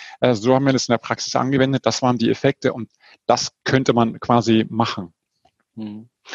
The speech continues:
Speaker 2: Also auch da wieder der Erfahrungsaustausch sozusagen aus erster Hand.
Speaker 1: Genau. Immer
Speaker 2: Die
Speaker 1: was
Speaker 2: Leute
Speaker 1: Praxis,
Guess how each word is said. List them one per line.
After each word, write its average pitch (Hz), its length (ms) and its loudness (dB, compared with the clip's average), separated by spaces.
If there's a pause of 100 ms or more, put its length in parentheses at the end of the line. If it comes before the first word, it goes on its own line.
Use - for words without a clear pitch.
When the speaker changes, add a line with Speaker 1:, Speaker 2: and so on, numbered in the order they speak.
(180)
Speaker 2:
Also 113 220 0
auch 127 120 0
da 107 280 2
wieder 131 160 2
der - 360 0
Erfahrungsaustausch 127 1000 0
sozusagen 120 440 -2
aus 120 120 -4
erster 143 320 0
Hand. 151 320 0 (960)
Speaker 1:
Genau. 110 260 2 (540)
Immer 135 200 6
Speaker 2:
Die - 160 -6
Speaker 1:
was 139 180 0
Speaker 2:
Leute 139 180 6
Speaker 1:
Praxis, - 420 2